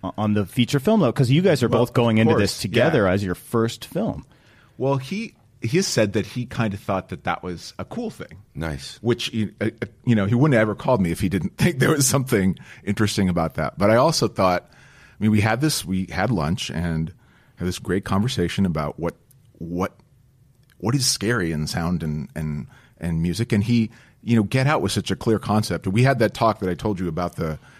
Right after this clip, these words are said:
Speaker 2: about the, the departed slaves and the ghost voices. We had that talk at our first meal, and I said, "Well, I think kind of," he said, "I want the African-American voice to be present both, um,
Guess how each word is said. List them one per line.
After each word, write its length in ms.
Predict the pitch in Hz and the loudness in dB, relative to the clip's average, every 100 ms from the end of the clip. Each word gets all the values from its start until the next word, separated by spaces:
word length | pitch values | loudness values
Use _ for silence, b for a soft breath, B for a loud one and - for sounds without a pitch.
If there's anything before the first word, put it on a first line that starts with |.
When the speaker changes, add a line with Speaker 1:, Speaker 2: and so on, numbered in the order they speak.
| b | b
Speaker 2:
about 400 | - 87 87 78 - | -6 0 0 -2 -6
the, 220 | 82 80 69 - _ _ - - - - _ 104 | -6 -6 -8 -16 _ _ -20 -18 -18 -18 _ -12
the 340 | 92 87 92 | -10 -4 -4
departed 420 | 78 - 107 98 | -4 -2 0 0
slaves 420 | 82 95 92 85 92 | -2 0 0 0 0
and 120 | 85 | -2
the 60 | 82 | -2
ghost 320 | 92 90 - | -4 -4 -6
voices. 300 | 85 78 107 | -6 -6 -4
We 100 | 113 | -2
had 160 | 131 113 | 0 2
that 160 | 104 | 0
talk 240 | - 98 87 | 0 -2 -2
at 80 | |
our 80 | 80 | -8
first 460 | - 98 101 - - - b b b b | -6 -6 -6 -8 -18 -20 b b b b
meal, 340 | 95 101 80 73 b b 92 | 0 0 0 -6 b b -4
and 80 | |
I 60 | 98 | -2
said, 200 | - 98 | 0 0
"Well, 120 | 98 | 0
I 20 | |
think 260 | - 190 - - - | 0 -4 -4 -12 -16
kind 220 | - 135 | -6 -2
of," 100 | 117 - b - | -2 -6 b -4
he 80 | |
said, 180 | 117 123 | 0 2
"I 60 | 107 | 2
want 420 | 104 104 139 135 | 2 2 0 0
the 180 | 117 - | -4 -2
African-American 840 | 107 - 127 117 101 101 101 95 | -4 -4 -2 4 4 4 2 2
voice 260 | 87 95 - | 4 2 2
to 100 | 87 | -6
be 120 | 85 | -6
present 480 | - 95 92 90 78 b b b - | -4 -2 -2 -4 -10 b b b -4
both, 400 | 92 90 - - b b b b b | -2 -2 -6 -20 b b b b b
um, 400 | 87 82 80 80 | -8 -6 -6 -8